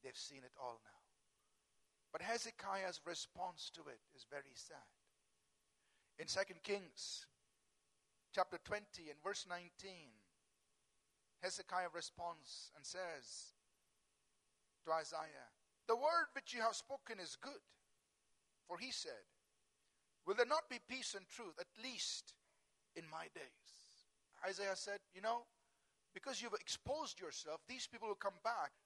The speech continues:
When your sons come to rule, they will come back and take this nation out." Hezekiah's response is, "You know, at least God said, 'I will have peace in my days.'"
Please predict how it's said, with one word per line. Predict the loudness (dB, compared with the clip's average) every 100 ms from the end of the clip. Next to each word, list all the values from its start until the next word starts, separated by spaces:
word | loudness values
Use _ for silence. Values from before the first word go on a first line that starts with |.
| -2
When | -2 4
your | 4 4
sons | 4 4 4
come | -2 -4
to | -4 -6
rule, | -4 -6 -8 -4
they | -4
will | -4
come | -6 0
back | 0 0 -4
and | -12 -4
take | -4 -4 _ _ _ -8
this | -8
nation | -6 -8 -4
out." | -6 -6 _ _ _ _ _ _ _ -6
Hezekiah's | -6 -4 -4 -4
response | -6 -6 -8 -16 -16
is, | -20 -12
"You |
know, | -12 -12 -16 _ _
at | -16 -10
least | -8 -6 6
God | 6 8
said, | 4 2
'I | 2
will | 4
have | 0 0
peace | -8 -8
in | -8 -6
my | -6
days.'" | -6 -14 -16 -20 -20 -20